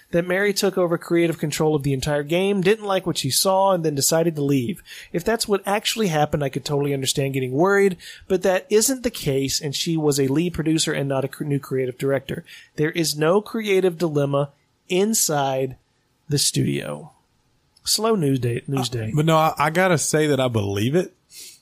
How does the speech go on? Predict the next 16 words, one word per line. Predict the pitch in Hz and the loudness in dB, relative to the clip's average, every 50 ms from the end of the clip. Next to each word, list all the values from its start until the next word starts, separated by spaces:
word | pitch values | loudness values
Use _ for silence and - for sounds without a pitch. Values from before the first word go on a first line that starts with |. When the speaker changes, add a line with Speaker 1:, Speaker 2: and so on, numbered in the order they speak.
| _ _ - | _ _ -2
Speaker 1:
Believe | 151 147 147 143 131 | 0 0 2 2 0
what? | 127 120 165 - _ _ _ - | -2 -2 -4 -8 _ _ _ -6
Speaker 2:
What | 123 123 123 113 | -2 0 2 2
he | 123 123 | 0 0
just | 113 117 113 - - | 2 0 0 2 2
said. | 131 123 120 | 2 2 2
I | 123 | 2
don't | 123 131 113 - | 2 0 0 0
think | 123 120 110 | 0 0 2
that | 110 120 107 | 0 0 0
was | 107 104 - | 0 -2 -2
P | - - 113 104 | 0 2 2 4
R. | 101 104 117 123 123 117 | 4 2 2 0 -2 -2
You | 117 | 0
know, | 113 110 | 0 0
sometimes | 104 - 117 104 - 113 110 107 98 | 0 0 -2 0 0 0 -2 -2 -4